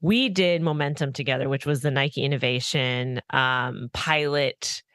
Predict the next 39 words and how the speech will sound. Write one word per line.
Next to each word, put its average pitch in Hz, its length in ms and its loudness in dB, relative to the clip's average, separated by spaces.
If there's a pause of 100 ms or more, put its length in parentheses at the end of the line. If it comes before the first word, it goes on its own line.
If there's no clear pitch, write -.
(360)
Um, 117 580 2 (120)
and 170 160 2
we 170 120 2
wrapped 156 300 0
that 156 120 2
up 143 160 0
recently. 170 580 -2
And 143 360 -2
I 147 100 2
just 143 480 -4
felt - 380 0
like, 139 500 -4 (340)
one, 165 480 0 (160)
I 160 60 4
wanna 214 200 0
know 220 120 2
about 180 200 0
you 160 140 -2
as 139 100 -4
a 127 40 -8
runner, 180 300 0
but 170 120 0
then 147 100 2
also 156 240 0
I 143 100 2
wanted 139 320 -4
to 160 80 -6
just 139 220 -2
explore, 143 560 0
like, 139 220 0
this, 156 220 -2 (160)
this 147 220 0
recent 170 600 2
thing 160 380 0
of, 143 200 -2
like, 139 260 -2 (300)
our 160 180 2
paths 143 640 -2
crossing 139 1000 -2